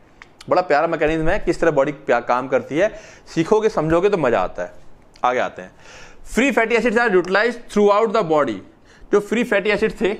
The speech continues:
जो रिलीज हुए हैं यहाँ पर, ये पूरी बॉडी में इस्तेमाल होते हैं for energy production।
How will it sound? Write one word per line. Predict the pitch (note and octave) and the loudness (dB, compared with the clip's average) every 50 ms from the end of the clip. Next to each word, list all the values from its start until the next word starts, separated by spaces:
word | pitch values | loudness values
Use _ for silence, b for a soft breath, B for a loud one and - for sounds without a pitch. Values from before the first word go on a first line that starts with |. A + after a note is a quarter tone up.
| - - - - | -10 -16 -14 -6
जो | C3+ C3+ C3+ | -4 -2 0
रिलीज | B2+ B2+ D3 F3+ F3 | 2 2 2 2 2
हुए | D#3+ D3 C#3 C3 | 2 2 2 2
हैं | B2+ B2 | 0 0
यहाँ | A#2 A2 | 0 -2
पर, | G#2+ - F3 G3+ - B B B B B B - | 0 0 -2 -2 -2 B B B B B B -4
ये | F#3 B3+ C#4+ | -2 0 0
पूरी | C4 - A3+ A#3+ C4 C#4+ D4 | 0 0 2 2 2 4 2
बॉडी | A3+ G#3+ G3+ G3 G3 G#3+ A3+ | 4 4 4 4 4 2 2
में | A#3 A3+ | 2 0
इस्तेमाल | G#3+ A3 - F3 D#3+ E3 F3 F3 | 0 0 0 0 0 2 0 0
होते | E3 C#3 A#2+ - C#3 C#3 | 0 -2 -4 -2 -2 -2
हैं | E3 G3+ A3+ A#3+ - - - - - - - - E3 | -2 -2 -4 -6 -8 -10 -10 -8 -8 -8 -4 0 0
for | E3+ G3 | 2 2
energy | G3+ - - - D3 D3 C#3+ C#3+ D3 E3 C#3+ | 0 -2 -4 -2 0 0 0 0 0 0 0
production। | D3 C3 A#2+ G#2+ - - G#2+ | 0 0 -2 -2 -6 -8 -12